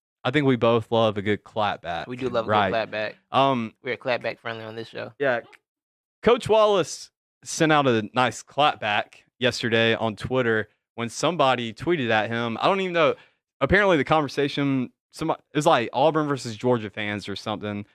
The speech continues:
Speaker 1: They're talking about running backs.
Speaker 2: Mm-hmm.
Speaker 1: And he chimed in, I think, with about how Herschel Walker's the best running back, maybe in the S E C or something. And then somebody, um, thought they gave him the clap back, and they said,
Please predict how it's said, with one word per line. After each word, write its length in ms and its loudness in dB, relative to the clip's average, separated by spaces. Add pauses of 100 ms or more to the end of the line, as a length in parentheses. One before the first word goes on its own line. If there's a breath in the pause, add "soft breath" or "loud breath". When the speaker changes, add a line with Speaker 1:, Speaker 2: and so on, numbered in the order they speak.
(180)
Speaker 1:
They're 100 -20
talking 140 -6
about 160 -6
running 260 -4
backs. 520 -2
Speaker 2:
Mm-hmm. 280 -16
Speaker 1:
And 440 0
he 140 0
chimed 380 0
in, 140 0
I 100 2
think, 360 -6
with 440 0
about 280 0
how 420 2 (180)
Herschel 360 0
Walker's 680 -2 (280)
the 60 -10
best 240 2
running 220 0
back, 300 2 (140)
maybe 220 -2
in 100 -2
the 60 -2
S 200 -2
E 60 -10
C 320 -6
or 80 0
something. 520 -6 (420)
And 100 -4
then 240 2
somebody, 840 2 (280)
um, 480 -2 (140)
thought 260 2
they 180 4
gave 240 2
him 160 -6
the 80 -6
clap 340 -8
back, 380 -8 (560)
and 260 -4
they 80 -2
said, 640 0